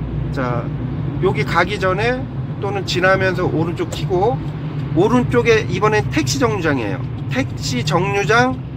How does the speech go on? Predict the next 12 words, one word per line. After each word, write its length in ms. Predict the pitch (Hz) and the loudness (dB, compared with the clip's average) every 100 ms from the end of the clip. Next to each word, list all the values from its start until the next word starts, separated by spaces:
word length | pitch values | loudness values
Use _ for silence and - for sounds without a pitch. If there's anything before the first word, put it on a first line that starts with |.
| - - - - - - - - - - - - | -10 -10 -10 -8 -8 -8 -6 -6 -6 -4 -4 0
끝에 400 | 277 - 277 240 | 0 2 4 4
점선에서 920 | - - 208 214 214 208 202 208 220 | 4 0 0 -2 0 0 -2 0 0
오른쪽으로 680 | 147 160 185 143 175 165 160 | 2 0 -2 0 0 0 -2
차선 320 | 170 170 170 | -2 -2 0
변경, 480 | 160 165 208 240 254 - - - - - | 0 0 0 -2 -4 -6 -8 -8 -10 -6
껐다가 380 | - 202 202 185 | -4 -2 0 2
다시 300 | 151 143 139 | 2 0 -2
키고 320 | - 208 202 | -6 -4 -2
오른쪽으로 500 | 139 143 143 123 113 | 0 0 -2 -4 -4
들어갑니다. 420 | - 123 104 101 98 | -6 -4 -4 -4 -4
이렇게. 480 | 98 113 110 196 247 - - - - - - - - - - - | -6 -4 -2 -2 -4 -12 -14 -16 -16 -16 -16 -16 -18 -18 -18 -16
자, 140 | - | -16